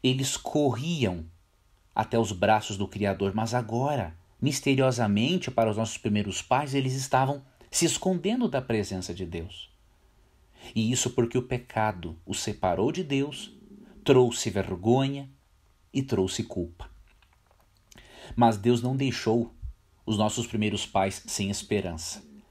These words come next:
Mesmo que Deus tenha expulsado-os do jardim do Éden, de acordo com Gênesis três, vinte e dois a vinte e quatro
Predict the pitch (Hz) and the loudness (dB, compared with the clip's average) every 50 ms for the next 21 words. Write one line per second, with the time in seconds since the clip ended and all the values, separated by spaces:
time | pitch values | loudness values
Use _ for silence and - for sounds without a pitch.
0 | _ _ _ _ _ - - - - - - - - 120 131 139 147 165 160 - | _ _ _ _ _ -20 -20 -20 -20 -20 -10 -2 0 2 2 2 0 -2 -6 -6
1 | 165 147 151 151 139 - - - 151 147 143 139 135 - - 139 127 - - - | -4 -4 -2 -2 -4 -4 -6 -6 -6 -4 -4 -6 -6 -4 -4 -4 -4 -2 0 2
2 | 135 131 131 131 131 127 117 110 117 120 110 110 107 107 101 104 117 117 110 104 | 4 4 4 4 2 0 -2 0 2 0 2 2 0 -2 -2 0 0 0 0 0
3 | 101 104 113 120 120 107 104 95 - 98 87 - - - 101 95 - 107 98 92 | 0 0 0 0 0 0 -2 -2 -2 -2 -2 0 0 0 0 0 -2 -4 -4 -2
4 | 101 104 104 92 92 87 - - - 104 98 98 107 104 98 - - - - - | -2 -2 -2 -4 -4 -6 -8 -8 -6 -4 -2 0 0 -2 -2 -4 -8 -10 -10 -6
5 | 95 101 98 101 - - 82 82 82 95 104 110 104 101 - - - - 87 85 | -4 -2 -2 -2 -2 -6 -6 -2 0 0 2 2 0 -2 -6 -10 -8 -6 -6 -4
6 | 90 87 82 - - - 95 98 101 - - - - | -4 -6 -8 -6 0 2 4 4 4 2 -4 -14 -16